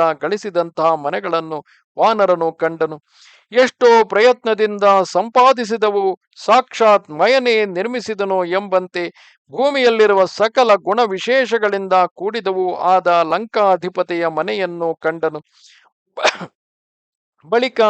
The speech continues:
ಎತ್ತರವಾದ ಮೇಘದ ರೂಪವುಳ್ಳದ್ದು, ಮನೋಹರವಾದ ಹಿರಣ್ಮಯ ಕಾಂತಿಯುಳ್ಳದ್ದು, ರಾಕ್ಷಸರಾಜನ ದೇಹಶಕ್ತಿಗೆ ಅನುರೂಪವಾದುದು,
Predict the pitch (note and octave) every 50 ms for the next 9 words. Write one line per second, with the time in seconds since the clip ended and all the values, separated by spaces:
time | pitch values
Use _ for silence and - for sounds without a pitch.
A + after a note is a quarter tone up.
0 | G#3 G3+ F#3 D3+ E3+ G3+ - _ - A#3+ A3+ A3 G3+ G3+ G3+ G3 F#3+ F3 F3+ F3+
1 | F3 E3+ D#3 C#3 D#3 G#3 B3 C4 G3+ A3 A3 G#3 G#3 F#3 D#3 E3 A3 A3+ - G#3
2 | F#3 F#3+ F#3 F#3 F3+ F3 E3 _ F3 E3+ E3 E3 _ _ _ - - - _ _
3 | - D#3 A3 B3 C#4 C#4+ C4 A3 G#3 A#3 A3+ A3 G#3+ G#3+ G3+ G3+ G3 F#3+ F3+ D#3+
4 | - D#3 F#3 A3 B3+ B3 A#3 A3 G#3+ G#3 G3+ F#3+ F3+ - - E3 E3 G3+ A#3 A3
5 | - G#3+ G3 F#3+ F#3+ F#3+ F#3 F3+ E3 _ F#3 F3+ F3 E3 - _ _ _ _ _
6 | - E3+ A3 B3+ B3+ - - C4 B3+ G#3 A#3 A3 G#3+ G#3 G#3 G3 G#3 G3+ G3 F#3
7 | E3 - F3 A3 A#3+ B3 C4+ B3 B3 C4 A3+ - - B3 G#3 A3 A3 G#3 G3+ -
8 | - D3 F3+ A#3 B3 B3+ C4+ C#4 B3+ C#4+ B3+ A3 G#3+ G#3 G#3 G3 G3 G3 F#3 G3
9 | F#3 F3 E3